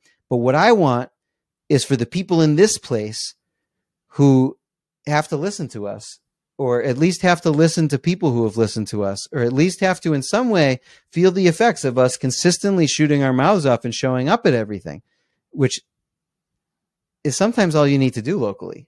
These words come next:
right? I want the people here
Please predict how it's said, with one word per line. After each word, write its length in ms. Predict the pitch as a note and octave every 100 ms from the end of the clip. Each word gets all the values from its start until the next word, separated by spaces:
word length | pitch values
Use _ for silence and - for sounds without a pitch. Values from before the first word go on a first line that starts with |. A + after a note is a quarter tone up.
| _
right? 280 | A#2+ B2 E3 _ _ _ _ _ _ _ _ _ -
I 200 | G#3+ C#4
want 340 | C4+ C4+ B3+
the 80 | G#3+
people 380 | - G3+ F3 D#3+
here 580 | - C3+ D#3 G3+ B3